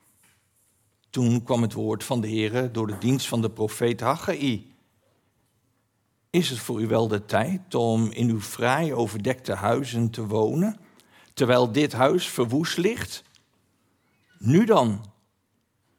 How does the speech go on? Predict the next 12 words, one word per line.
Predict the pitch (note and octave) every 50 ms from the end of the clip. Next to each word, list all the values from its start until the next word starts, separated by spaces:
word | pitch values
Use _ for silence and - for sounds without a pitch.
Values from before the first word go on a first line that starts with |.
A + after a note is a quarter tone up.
| _ _ _ -
zo | - - - D#3 E3 G3 G#3 A3+ G#3
zegt | - - G3 G3 - - -
de | D3+ C#3
Heere | C#3 F3+ G3 G3+ G3+ F#3+ F#3+
van | F3 F#3 E3+
de | E3 E3
legermachten, | E3 F#3 G#3+ A3 G#3 - - D3 B2+ A#2 G#2 G2+ - - - A2 G2+ F#2 - _ _ _ _ _ _ _ _ _ _ _ - _ -
let | - G#2 A2+ C#3+ G3 G#3 - - -
aandachtig | - F3 F3 D#3+ C3+ - G3 A3 - - - - A3+ - -
op | - - F3+ F3 -
uw | F3+ F3 E3
wegen. | D3 E3 F3+ G3+ A3+ G3+ E3+ - B2+ G#2 G2